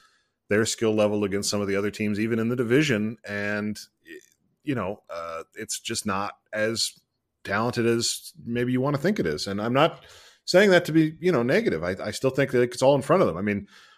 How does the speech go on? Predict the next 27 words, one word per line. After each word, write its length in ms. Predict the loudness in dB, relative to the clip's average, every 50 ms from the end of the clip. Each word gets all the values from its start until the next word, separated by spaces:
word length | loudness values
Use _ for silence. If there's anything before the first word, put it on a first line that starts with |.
| _ _ _ _ _ _ -4
as 340 | -4 0 2 4 4 6 6
I, 60 | 4
as 240 | 4 6 4 4 4
we 100 | 4 4
said 180 | 4 4 4 6
when 100 | 4 4
we 40 | 4
were 80 | 6
talking 260 | 8 8 6 6 6
about 180 | 4 2 0 0
it, 40 | -2
Deshaun 340 | -4 -2 0 0 0 2 2
Watson 460 | 2 2 2 0 0 -4 -4 -4 -6
gets 200 | -6 -8 -10 -4
back 260 | 0 2 2 2 0
to 80 | -2 -2
himself. 420 | -4 0 2 4 4 4 2 0
He 100 | 0 0
is 180 | 0 0 0 -2
the 80 | -2 0
number 240 | 0 0 0 0
two 160 | -2 -2 -4 -2
quarterback 480 | 0 0 0 2 0 -2 -2 -4 -6
on 160 | -8 -10 -10
this 200 | -12 -14 -14 -12 -12
list. 340 | -12 -12 -12 -16 -18 -18 _ -12
Uh, 360 | -10 -8 -6 -6 -6 -6 -8